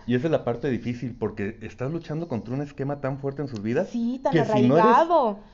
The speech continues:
Speaker 1: si-, quirúrgico, básicamente,
Speaker 2: Ándale.
Speaker 1: tocas un nervio que no, y va a decir, "No, no quiero que me hagas ver la realidad, prefiero ya no ir a terapia". Porque hay veces que si no lo haces de quirúrgicamente, prefieren vivir en negación,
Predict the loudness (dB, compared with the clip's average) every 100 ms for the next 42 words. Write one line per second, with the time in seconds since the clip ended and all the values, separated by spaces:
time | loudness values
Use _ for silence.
0 | -20 -20 -2 0 0 -2 2 4 2 0
1 | 0 0 -2 -4 -4 -2 0 0 -2 -2
2 | 0 0 -2 -2 -6 -6 -2 0 0 0
3 | 0 2 2 2 0 0 -2 -4 -16 -16
4 | 0 0 0 -2 0 0 0 -2 -2 0
5 | 0 2 0 2 2 2 2 0 -2 -4
6 | 0 2 2 2 2 0 0 -6 -10 -20
7 | -20 -20 -20 _ -12 -2 0 2 0 0
8 | -2 0 -2 -4 -4 0 2 2 0 -4
9 | -2 -2 -2 0 0 0 0 -2 0 -2
10 | -2 -2 -2 -2 -2 0 0 0 0 2
11 | 2 2